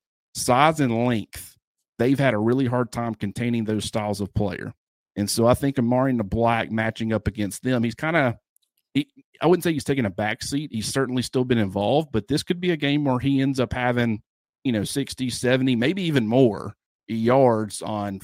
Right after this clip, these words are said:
you know, four catches, five catches, maybe a touchdown, maybe two touchdowns. But I would, I would probably put him on my short list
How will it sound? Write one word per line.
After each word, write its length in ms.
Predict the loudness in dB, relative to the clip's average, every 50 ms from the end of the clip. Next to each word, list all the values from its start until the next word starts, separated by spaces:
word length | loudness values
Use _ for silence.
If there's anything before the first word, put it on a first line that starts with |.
| -8
you 120 | -6 -4 -4
know, 100 | -4 -6
four 360 | -6 -4 0 2 2 2 2
catches, 480 | 0 -2 -4 -4 -4 -4 -4 -4 -4 -4
five 320 | -4 -4 -4 -4 -4 -4
catches, 560 | -4 -4 -4 -4 -4 -4 -2 -2 -2 -4 -6 -12 _ _ _ _ _ -2
maybe 280 | -2 -2 0 0 -2
a 40 | -2
touchdown, 480 | -2 -2 -2 -2 -2 -4 -2 -2 0 0
maybe 220 | 0 -2 -2 -4
two 220 | -4 -2 -2 0
touchdowns. 600 | 2 2 0 0 0 -4 -6 -6 -4 -4 -4 -6 -6
But 120 | -6 -2
I 120 | 0 2 2
would, 280 | 4 4 4 2 2 -2 _ -6
I 120 | -2 0
would 240 | 2 2 2 2 0 -4 _ _ -8
probably 420 | -4 -2 -2 0 0 0 0 0 0
put 220 | 0 0 0 2
him 140 | 2 2 2
on 80 | 2
my 160 | 2 0 0 -2
short 300 | -2 -2 -2 -2 -2 -2
list 400 | -2 0 0 0 -2 -4 -8